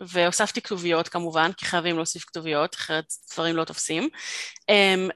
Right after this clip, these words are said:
והעליתי את זה, וזה תפס בטירוף. כאילו, לא ציפיתי שזה יתפוס עד כדי כך, כן? אמ, וזה הביא הרבה עוקבים. אבל הרבה מהעוקבים האלה לא היו רלוונטיים, כי כשסרטון מגיע לתפוצה כל כך רחבה, אז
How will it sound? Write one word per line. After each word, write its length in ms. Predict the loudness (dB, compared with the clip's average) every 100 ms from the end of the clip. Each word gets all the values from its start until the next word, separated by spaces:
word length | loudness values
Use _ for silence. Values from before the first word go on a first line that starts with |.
| -2
והעליתי 440 | 2 2 2 -2
את 40 |
זה, 120 | 0 0
וזה 180 | 0 -6
תפס 380 | -2 2 2 2
בטירוף. 640 | -4 0 2 0 -2 -14 _ _ _ _ -4
כאילו, 200 | 0 4
לא 80 | 2
ציפיתי 380 | 2 0 0
שזה 140 | 0 -2
יתפוס 320 | -2 -4 -2
עד 60 | 0
כדי 140 | 0
כך, 320 | 2 0 0 2
כן? 280 | 2 2 -2 _ -20 -20 _ 0
אמ, 920 | 2 4 4 4 4 2 0 -2 -4 -6 -10 -12 -10 -12 -14 -2
וזה 280 | 2 4 4
הביא 160 | 4 4
הרבה 180 | 6
עוקבים. 400 | 4 4 -2 -4 -6 _ _ -10 -10 -10 -16 -6 0
אבל 220 | 4 6
הרבה 200 | 6 6
מהעוקבים 360 | 6 6 4
האלה 160 | 6 8
לא 60 | 6
היו 140 | 6
רלוונטיים, 580 | 4 4 2 2 0 -10
כי 120 | -10
כשסרטון 680 | -8 -2 0 0 0 0 2
מגיע 220 | 6 6
לתפוצה 460 | 4 2 -8 0 0
כל 120 | 2 0
כך 200 | 0 0
רחבה, 440 | -2 4 6 6 4 _ -20 -16 -2
אז 160 | -2